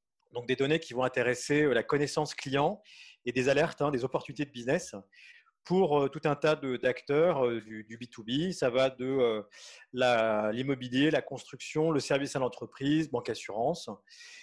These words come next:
Et puis, on a une, euh, particularité aussi, c'est qu'on a, euh, une capacité à intégrer aussi, euh, les solutions, euh, de l'éditeur Microsoft, C R M, E R P, et cetera, et de pouvoir aussi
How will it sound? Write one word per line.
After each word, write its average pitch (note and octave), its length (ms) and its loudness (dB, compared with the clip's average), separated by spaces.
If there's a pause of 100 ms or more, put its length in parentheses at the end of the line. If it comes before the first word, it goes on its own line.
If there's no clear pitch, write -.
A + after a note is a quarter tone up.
(140)
Et B2 100 -4
puis, - 220 0
on E3 80 2
a D3+ 100 4
une, D3+ 160 0
euh, B2+ 680 2 (120)
particularité C#3+ 500 0
aussi, G#3+ 280 -2
c'est D#3+ 120 -2
qu'on C3+ 260 -6
a, D#3+ 360 4
euh, A#2 120 2 (480)
une C3 120 -12
capacité D#3+ 560 0
à D3+ 60 4
intégrer D#3 420 2
aussi, E3 420 -2
euh, A#2+ 260 4 (360)
les D#3 120 4
solutions, E3+ 720 0
euh, B2 360 6
de C3 100 -2
l'éditeur C#3 320 0
Microsoft, D#3 640 -2 (420)
C C#3 260 0
R A#2+ 120 4
M, C3+ 280 4
E B2 120 4
R A2+ 100 -2
P, D#3 140 -2
et D3+ 80 -2
cetera, C3 520 2
et D3 40 -2
de C3 80 -6
pouvoir C#3+ 260 0
aussi B2+ 220 -6